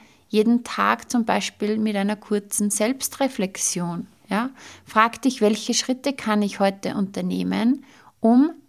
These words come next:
meiner Vision näher zu kommen? Und ein ganz, ganz, ganz heißer Tipp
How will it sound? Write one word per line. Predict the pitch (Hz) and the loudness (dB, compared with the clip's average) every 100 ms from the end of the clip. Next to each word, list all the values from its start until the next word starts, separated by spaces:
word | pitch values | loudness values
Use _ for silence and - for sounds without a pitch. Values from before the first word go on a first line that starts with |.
| _ | _
meiner | 196 190 196 190 | 0 2 2 0
Vision | 190 - 214 220 277 330 | -2 0 0 2 0 0
näher | - 254 302 | 2 4 4
zu | 277 214 | 2 -6
kommen? | - 180 170 175 - - - - _ | -6 -6 -6 -10 -16 -20 -20 -20 _
Und | 220 214 | -2 0
ein | 214 196 202 | 0 0 4
ganz, | 208 240 269 262 - | 4 6 6 4 0
ganz, | 202 208 226 - | 2 4 2 0
ganz | 185 202 202 | -2 -2 0
heißer | 196 - 190 | 0 0 -6
Tipp | - 269 269 - | -2 -2 -2 -20